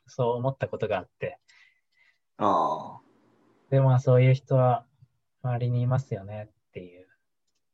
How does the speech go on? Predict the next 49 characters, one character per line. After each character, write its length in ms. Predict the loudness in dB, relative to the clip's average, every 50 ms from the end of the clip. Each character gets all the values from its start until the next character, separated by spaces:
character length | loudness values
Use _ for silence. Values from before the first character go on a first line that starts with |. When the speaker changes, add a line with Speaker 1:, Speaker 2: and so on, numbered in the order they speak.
| _ _ _ _ _ _ _ _ -6
Speaker 1:
ま 60 | -4
あ、 20 |
か 140 | -2 0 2
と 60 | 4
い 20 | 4
っ 40 | 4
て、 60 | 4
Speaker 2:
あ 20 |
れ、 40 | 2
こ 120 | 2 2 2
れ、 60 | 2
う 1000 | 0 -2 -6 -8 -10 -12 -8 -6 -6 -6 -8 _ _ _ _ -4 -2 0 0 -2
ん。 40 | -4
Speaker 1:
そ 120 | -8 -10 -10
う。 40 | -10 -10 -12 -14 _ _ _ _ _
Speaker 2:
か 140 | -10 -6 -2
と 80 | 0 0
い 40 |
っ 40 | 0
て？ 20 | 0
Speaker 1:
か 60 | 0
と 80 | 0
い 140 | 2 2 0
っ 220 | -2 -6 -14 -20 -20 _ _
て、 380 | 4 6 6 8 6 4 4 0
あ 160 | 2 2 2 2
の、 440 | 2 2 0 0 -2 -4 -6 -10 _ -20 _ _ _ _ _ _ _ _ _ _ _ _ _ _
ま 200 | -2 2 2 2
あ、 60 | 0 0
非 200 | -6 -4 0 2
難 220 | 4 4 4 2
す 100 | 0 -2 -2
る 200 | 0 2 4 4
わ 100 | 2 4
け 120 | 2 2
で 100 | 2 2
も 140 | 0 -4 -6
な 140 | -6 -6 -6
い 100 | -6 -8
ん 80 | -10
だ 80 | -10 -8
け 100 | -6 -4
ど、 320 | -2 -2 -2 -4 -6 -10 _ _ _ _ _ _ _ _
逆 280 | 0 0 2 4 4 4
に 100 | 4 2
こ 140 | 0 0 0
の 100 | 0 0
人 340 | -2 -6 -8 0 4 6 8
は 360 | 8 8 8 6 4 0